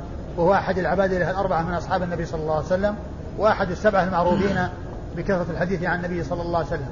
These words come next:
عن عمر بن الخطاب رضي الله عنه، أمير المؤمنين وثاني الخلفاء الراشدين الهادين المهديين، صاحب المناقب الجمة والفضائل الكثيرة، الذي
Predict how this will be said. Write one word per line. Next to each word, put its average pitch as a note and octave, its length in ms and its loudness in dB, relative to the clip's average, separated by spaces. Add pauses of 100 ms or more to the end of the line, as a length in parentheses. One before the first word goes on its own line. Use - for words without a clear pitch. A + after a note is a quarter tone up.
عن F3 160 0
عمر A#3+ 220 2
بن F3+ 60 -2
الخطاب F3 340 0
رضي F3 120 -2
الله F3 200 2
عنه، E3+ 200 0 (580)
أمير G#3+ 160 6
المؤمنين F#3+ 560 0 (540)
وثاني G3 280 4
الخلفاء F#3 380 2
الراشدين F3+ 540 2 (520)
الهادين F#3 460 4
المهديين، F3+ 600 0 (460)
صاحب F#3+ 320 4
المناقب F#3 420 0
الجمة F3+ 440 2 (480)
والفضائل F#3 500 4
الكثيرة، F3 600 6 (600)
الذي F#3 480 6